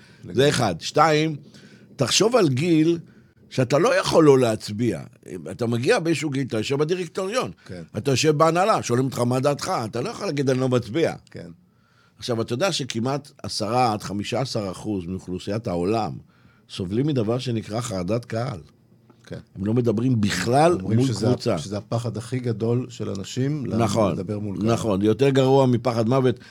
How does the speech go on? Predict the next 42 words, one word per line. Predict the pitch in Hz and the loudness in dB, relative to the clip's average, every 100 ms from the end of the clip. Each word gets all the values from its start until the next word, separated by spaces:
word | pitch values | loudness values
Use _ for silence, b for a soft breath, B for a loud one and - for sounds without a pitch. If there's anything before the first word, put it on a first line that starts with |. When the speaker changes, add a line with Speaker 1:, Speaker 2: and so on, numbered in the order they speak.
| B B | B B
Speaker 2:
זה | 98 123 117 | 4 6 6
סיינפלד | 82 127 156 139 120 | 4 2 2 2 0
פעם | 117 113 | 2 2
אמר | 110 139 135 131 131 b b | 2 2 2 2 -2 b b
שהוא | - 113 | -2 0
מעדיף | 110 107 131 98 | 2 2 0 0
להיות | 139 143 113 | 2 2 4
הבר | 110 101 113 120 | 2 4 4 4
מינן | 127 139 139 | 4 4 4
בקבר, | 113 107 147 139 123 | 2 4 6 6 2
העיקר | 107 107 135 135 | 2 2 2 4
לא | 135 | 4
להיות | 135 135 | 4 2
זה | 117 127 | 2 2
שיעמוד | 117 113 117 127 113 | 2 2 2 0 0
ו-, | 110 95 B B B B 101 | 0 0 B B B B -6
אה, | 101 98 92 85 | -4 -2 -4 -4
יספיד | 101 - 127 120 | -4 -4 -2 -2
אותו. | 117 82 69 b b | -4 -6 -10 b b
ואני | 107 95 113 | -4 -2 0
מכיר | 120 123 | -2 0
את | 123 | 0
זה | 123 | 2
טוב, | 123 165 90 | 4 2 2
כי | 90 | -4
מגיעים | 85 87 92 110 | -4 -4 -2 0
אליי | 117 110 | 0 0
הרבה | 92 85 90 151 | 0 -2 2 2
מאוד | 156 113 | 4 0
אנשים, | 101 98 - 87 76 | -2 -4 -8 -10 -8
אנשים | 92 - 123 123 | -8 -6 -4 -6
בכירים. | 98 127 101 113 110 95 - | -6 -4 -2 0 -2 -4 -10
Speaker 1:
שהם | - 101 | -10 -8
חייבים | - 110 110 90 156 165 113 - - - | -4 -4 -4 -2 0 0 -2 -12 -20 -10
Speaker 2:
נכון. | 98 95 214 | -8 -2 2
Speaker 1:
להיות | 160 110 | 4 2
בפרונט | 110 - 113 104 107 | -2 -4 -6 -6 -6
מול | 107 | -4
Speaker 2:
ואתה | 110 123 | -2 0
Speaker 1:
הבמה. | |
Speaker 2:
שואל | 117 123 123 214 247 | 0 2 4 2 -2
אותו, | 254 107 | -4 -4